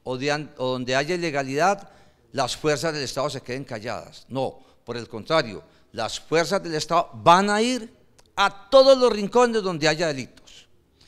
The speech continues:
Y esto, este caso del Bagre es un caso ejemplarizante. Si los dos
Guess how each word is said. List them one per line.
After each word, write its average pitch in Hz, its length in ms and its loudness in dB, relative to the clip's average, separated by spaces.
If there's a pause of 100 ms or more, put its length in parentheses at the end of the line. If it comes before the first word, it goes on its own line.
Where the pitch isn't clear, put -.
(260)
Y 170 160 0
esto, 208 560 0
este 165 300 -8
caso 185 460 -2 (100)
del 127 180 -12
Bagre 190 400 -4
es 147 140 -10
un 156 80 -14
caso 160 420 -6 (240)
ejemplarizante. 120 960 -8 (340)
Si - 220 -10
los 147 240 -4
dos 185 400 2